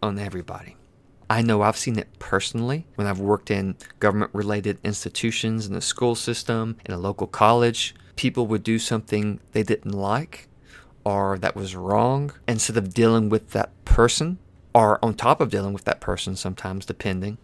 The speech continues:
they will just create a new rule that affects everybody and ends up hurting everybody. So, rules should be there to help people. It should help them in their productivity.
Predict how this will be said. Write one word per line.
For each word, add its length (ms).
they 80
will 80
just 160
create 160
a 40
new 240
rule 440
that 140
affects 480
everybody 680
and 300
ends 180
up 160
hurting 540
everybody. 520
So, 380
rules 520
should 220
be 120
there 500
to 80
help 340
people. 340
It 140
should 160
help 400
them 260
in 140
their 80
productivity. 760